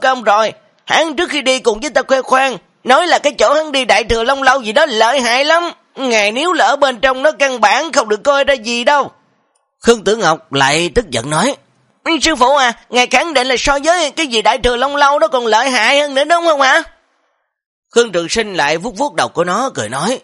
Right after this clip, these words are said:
"À, vi sư làm sao biết chứ, vi sư có thấy qua Đại Thừa Long Lâu đâu.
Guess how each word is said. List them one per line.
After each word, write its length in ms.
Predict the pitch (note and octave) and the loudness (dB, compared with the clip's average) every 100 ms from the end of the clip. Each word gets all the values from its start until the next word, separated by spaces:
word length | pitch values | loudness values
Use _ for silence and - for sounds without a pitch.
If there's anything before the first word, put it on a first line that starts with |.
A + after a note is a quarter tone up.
| _ _ _ _ _ _ | _ _ _ _ _ _
"À, 420 | - - D3 D3 - _ _ | -4 -2 -2 -4 -8 _ _
vi 180 | - G#3 | -4 -2
sư 220 | - G3+ | 0 -2
làm 120 | F#3 B2+ | -4 -4
sao 160 | G3+ | -4
biết 240 | F#3 B3 F3 | -4 -4 -4
chứ, 220 | A#3+ E3+ - _ | -4 -4 -10 _
vi 160 | F3+ F#3+ | -2 0
sư 260 | G3+ F3+ | -2 -2
có 80 | F3+ | -4
thấy 160 | G#3 C#3 | -4 0
qua 160 | D3+ | 0
Đại 140 | C#3+ C3 | -2 -4
Thừa 160 | C3 | -4
Long 160 | B2 D#3+ | -4 -2
Lâu 140 | D#3+ | 0
đâu. 240 | D#3+ D#3+ | 2 0